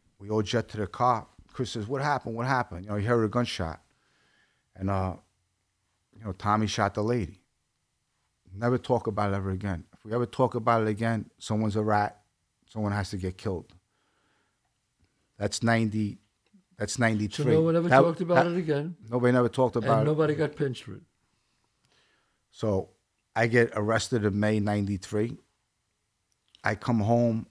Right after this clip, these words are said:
Speaker 1: ninety-eight after doing, uh, close to six years. I'm on the street. I go see Manny Madonna, the guy I'm doing time with. He's a boss now.
Speaker 2: Yeah.
Speaker 1: So <clears throat> I go see him. I'm reporting to him.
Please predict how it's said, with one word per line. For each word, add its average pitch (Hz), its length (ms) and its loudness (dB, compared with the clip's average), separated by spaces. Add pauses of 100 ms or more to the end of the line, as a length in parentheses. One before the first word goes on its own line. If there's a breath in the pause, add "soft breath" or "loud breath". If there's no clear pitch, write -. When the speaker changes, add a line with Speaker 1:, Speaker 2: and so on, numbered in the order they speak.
Speaker 1:
ninety-eight 107 840 0 (1400)
after 98 260 -4
doing, 104 360 -2
uh, 95 120 0
close 107 320 -4
to - 80 -8
six - 360 -8
years. 92 500 -4
I'm 101 100 -8
on 117 140 2
the 104 80 -2
street. 98 400 -6 (600)
I - 100 -4
go 127 100 2
see 120 180 -2
Manny 110 240 4
Madonna, 101 640 2
the 104 120 -10
guy 107 140 4
I'm 98 120 0
doing 98 180 -2
time 107 300 -4
with. 120 160 -6 (180)
He's 117 160 -18
a 107 40 -6
boss 104 360 -6
now. 82 200 -10 (260)
Speaker 2:
Yeah. 127 240 -2 (300)
Speaker 1:
So 90 300 -10 (220)
<clears throat> 135 320 -2
I 107 80 -4
go 104 240 0
see 98 220 -4
him. 120 320 2
I'm 98 100 0
reporting 107 420 -2
to 104 140 -8
him. 120 280 -2